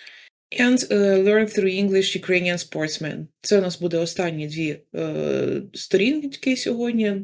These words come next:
сорок восьма, сорок дев'ята. Наступне відео вже буде починатися з наступного, наступної теми, і це mystery. What's happening? Good. So, do you know any interesting facts about the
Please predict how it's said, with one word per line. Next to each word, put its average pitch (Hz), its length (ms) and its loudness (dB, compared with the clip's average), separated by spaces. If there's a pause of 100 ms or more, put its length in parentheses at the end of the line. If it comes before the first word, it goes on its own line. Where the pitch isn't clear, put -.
(200)
сорок 180 340 0
восьма, 214 260 0
сорок 170 260 -4
дев'ята. 151 440 -6 (420)
Наступне 285 380 2
відео 220 360 4
вже 190 160 0
буде 190 400 4 (160)
починатися 175 800 -2
з 160 260 -6
наступного, 151 800 -6
наступної 165 440 -2
теми, 220 360 2
і 185 80 0
це 185 140 0
mystery. 165 680 -2 (560)
What's 220 420 0
happening? 147 480 -4 (680)
Good. - 280 2 (1000)
So, 302 180 6 (380)
do 302 60 2
you 415 160 10
know 247 180 6 (160)
any 214 140 4 (100)
interesting 202 360 0 (100)
facts 208 260 2
about 175 320 0
the 175 100 -2